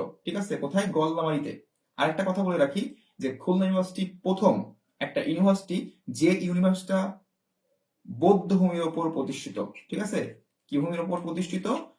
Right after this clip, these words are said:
যদি বলে যে নিচের কোন পাবলিক বিশ্ববিদ্যালয় বা নিচের কোন বিশ্ববিদ্যালয়টি বৌদ্ধ ভূমির ওপর প্রতিষ্ঠিত, তাহলে কি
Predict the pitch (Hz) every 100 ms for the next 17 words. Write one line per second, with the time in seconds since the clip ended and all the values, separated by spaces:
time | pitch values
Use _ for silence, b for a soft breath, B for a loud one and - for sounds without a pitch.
0 | - 160 196 156 139 - - - 139 165
1 | 196 202 - 202 208 196 165 147 151 170
2 | - 180 143 127 120 170 - - 123 135
3 | 180 202 196 - 220 202 170 - 190 175
4 | 165 160 143 165 240 - _ 127 120 190
5 | 180 185 190 180 175 160 165 160 - 156
6 | 156 - - 101 - _ _ 143 160 160